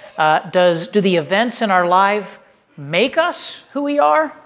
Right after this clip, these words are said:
or do they reveal who we are? Maybe a little bit of both. But in this particular case, Franciscus Gomarus lived in a, in a place which is now in Belgium.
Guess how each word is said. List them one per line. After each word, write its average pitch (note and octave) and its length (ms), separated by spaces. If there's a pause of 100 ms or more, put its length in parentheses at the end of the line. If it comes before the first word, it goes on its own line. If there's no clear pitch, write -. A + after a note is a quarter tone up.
(140)
or F3 140
do F3+ 140
they F3+ 160
reveal F#3+ 840
who F3+ 100
we D3+ 200
are? B2 260 (300)
Maybe F#3+ 260
a F#3 60
little F3 200
bit D#3 120
of D3 120
both. A#3+ 380 (680)
But G3 60
in G#3 100
this D4 160
particular A3 540
case, F3 440
Franciscus A#3 640
Gomarus F3+ 480
lived G3+ 300
in F3+ 120
a, E3 320 (200)
in E3+ 100
a D#3+ 60
place A3+ 420
which F#3 160
is D#3 140
now F#3+ 280
in F3 200
Belgium. D#3+ 680